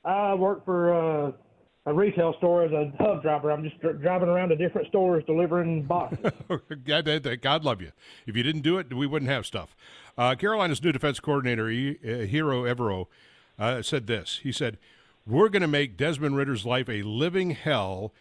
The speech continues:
Speaker 2: in week one by dialing up the blitz. If Ridder crumbles,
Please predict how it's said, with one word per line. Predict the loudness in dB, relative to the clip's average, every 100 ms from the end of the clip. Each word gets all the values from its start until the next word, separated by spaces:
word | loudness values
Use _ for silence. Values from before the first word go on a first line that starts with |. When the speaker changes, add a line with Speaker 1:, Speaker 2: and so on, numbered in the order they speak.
| _ _ -2
Speaker 2:
in | 0 2
week | 0 -2
one | 0 0 0
by | -2 -2
dialing | -2 -2 -2 -4 -4
up | -8 -8 -8
the | -4
blitz. | -2 -4 -6 -16 -16 _ _
If | -8 -4
Ridder | 0 0 0
crumbles, | -2 0 0 0 -2 -4 -6